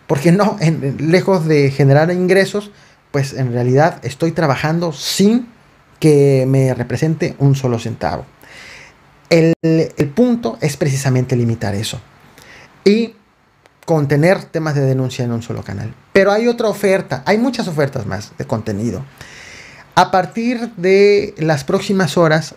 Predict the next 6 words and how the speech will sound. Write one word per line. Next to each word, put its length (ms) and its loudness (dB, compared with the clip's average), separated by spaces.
estaré 720 2
haciendo 480 0
transmisiones 680 0
por 160 4
otra 300 -2
plataforma, 800 -2